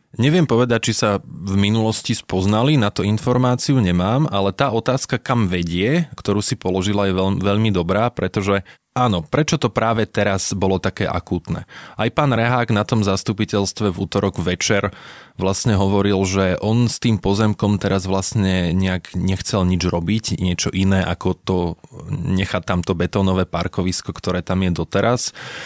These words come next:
Tiež hovoril, že to nebol jeho nápad, e,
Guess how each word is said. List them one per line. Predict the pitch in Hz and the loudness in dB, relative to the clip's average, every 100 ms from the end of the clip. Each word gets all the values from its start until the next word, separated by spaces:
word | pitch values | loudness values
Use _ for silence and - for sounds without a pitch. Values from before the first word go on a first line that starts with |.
| - - | -16 -4
Tiež | 107 95 | 0 2
hovoril, | 107 104 104 | 2 2 2
že | 104 | 0
to | - | 0
nebol | 107 107 104 107 | 0 2 2 2
jeho | 123 123 | 2 2
nápad, | 92 87 87 92 90 | 2 0 -2 -4 -6
e, | - | -4